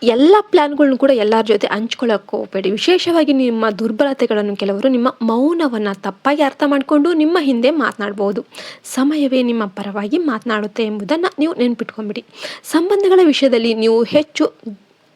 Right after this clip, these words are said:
ಕೊಡುವವರು, ಕಡಿಮೆ ಕೇಳುವವರು. ಆದ್ರೆ ಎರಡ್ ಸಾವಿರದ ಇಪ್ಪತ್ತಾರರಲ್ಲಿ ಈ ಸಮೀಕರಣ ಬದಲಾಗ್ಬೇಕು.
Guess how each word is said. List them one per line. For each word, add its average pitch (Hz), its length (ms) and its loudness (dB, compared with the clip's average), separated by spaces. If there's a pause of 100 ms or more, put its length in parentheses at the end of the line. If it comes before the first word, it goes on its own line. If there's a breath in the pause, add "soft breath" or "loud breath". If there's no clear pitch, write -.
(260)
ಕೊಡುವವರು, 220 600 4 (440 loud breath)
ಕಡಿಮೆ 294 360 2
ಕೇಳುವವರು. 196 480 -2
ಆದ್ರೆ 196 280 0 (100)
ಎರಡ್ 220 280 4
ಸಾವಿರದ 240 240 0
ಇಪ್ಪತ್ತಾರರಲ್ಲಿ 262 840 0
ಈ 214 220 -2
ಸಮೀಕರಣ 226 680 -2
ಬದಲಾಗ್ಬೇಕು. 190 680 -6